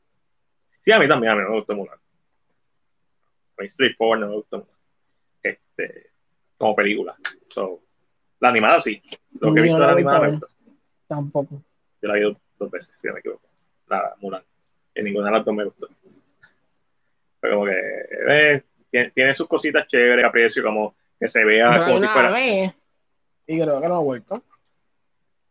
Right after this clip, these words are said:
Speaker 1: So, pero ya, estamos ahí, ya, no, no hay más nada. Acabó.
Speaker 2: Mira, eh, está, me encanta porque estamos hablando de Jason del caso y se fue.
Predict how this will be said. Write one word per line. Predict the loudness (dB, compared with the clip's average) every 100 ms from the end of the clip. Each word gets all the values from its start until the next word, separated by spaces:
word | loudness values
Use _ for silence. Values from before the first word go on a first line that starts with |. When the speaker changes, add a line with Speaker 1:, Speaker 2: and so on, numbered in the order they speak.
| -20 _ _ _ _ _ _ _ _ _ _ _ _ _ _
Speaker 1:
So, | -2 -2 -4 _ _ _ _ _ _ _ _ _ _ _ _ _ _ _ -14
pero | -8
ya, | -6 -8 _ _ _ _ _ _
estamos | -14 -14 -6
ahí, | -4 -4 -6 -16 -12
ya, | -14 -14
no, | -18
no | -14
hay | -12
más | -10
nada. | -10 -12 _ _ _ _ _ _ _ _ _ _ _ _ _ _ _ _ _ _ _ _ _ _ _ _ _ _
Acabó. | -20 -16 -16 _ _ _ -6
Speaker 2:
Mira, | -2 -2 -2 -2
eh, | -2 -2 -4
está, | -2 -4 -4 -10 -6
me | -2
encanta | -2 -2 0
porque | 0 0
estamos | -2 -2 0
hablando | 0 0
de | 0 0 0
Jason | 0 0
del | 0 0
caso | -2 -2 0
y | 2
se | 0
fue. | 0 -4